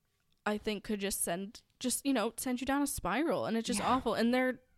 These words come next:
Speaker 1: obviously adults now. They were born in, God, eighty-four. So that makes them what?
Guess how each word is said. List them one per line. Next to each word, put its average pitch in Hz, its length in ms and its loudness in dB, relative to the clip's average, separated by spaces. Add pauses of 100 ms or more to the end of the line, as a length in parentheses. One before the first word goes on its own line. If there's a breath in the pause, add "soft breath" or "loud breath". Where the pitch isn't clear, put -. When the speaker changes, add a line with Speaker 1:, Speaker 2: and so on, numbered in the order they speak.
(300)
Speaker 1:
obviously 165 480 -4
adults 156 340 -6
now. 196 340 -4
They 190 120 -4
were 185 120 -6
born 190 300 -4
in, 180 220 -4 (720 soft breath)
God, - 320 -10
eighty-four. 214 800 -2
So 226 160 -2
that 190 220 0
makes 202 280 -4
them 185 300 -6
what? 165 380 -2